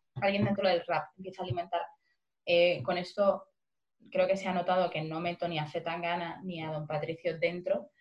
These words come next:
de, de la escena. Eh, en el momento en el que eso pase, en el que el,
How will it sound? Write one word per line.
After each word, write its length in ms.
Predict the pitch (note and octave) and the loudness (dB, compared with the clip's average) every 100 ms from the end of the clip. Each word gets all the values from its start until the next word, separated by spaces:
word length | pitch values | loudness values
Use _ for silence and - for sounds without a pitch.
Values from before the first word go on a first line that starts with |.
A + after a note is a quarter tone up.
| _ _ _ | _ _ _
de, 520 | G3 F#3+ F#3+ F3+ F3 - F#3 | -2 4 4 4 0 -8 -6
de 80 | F3+ | -2
la 120 | F3+ | -4
escena. 460 | - G3 G#3 G#3 - _ - - _ _ _ B2 - - _ _ - | -2 -2 0 -2 -8 _ -20 -20 _ _ _ -8 -8 -12 _ _ 2
Eh, 500 | A#3+ A#3 A3 G3+ G3 G3 - - _ - _ | 8 8 8 6 4 -2 -12 -20 _ -20 _
en 140 | A#3 A3+ | 4 6
el 80 | A3 | 8
momento 280 | G#3+ A#3 | 6 4
en 60 | C4 | 2
el 140 | C4 | 2
que 100 | B3 | 4
eso 240 | B3 C4 A#3 | 4 4 4
pase, 360 | B3 C#4 E4+ - | 4 4 0 2
en 100 | G#3+ | -2
el 140 | F#3+ G3 | -2 2
que 180 | F#3+ | 4
el, 480 | F3+ F3 E3 - - | 4 0 -6 -10 -12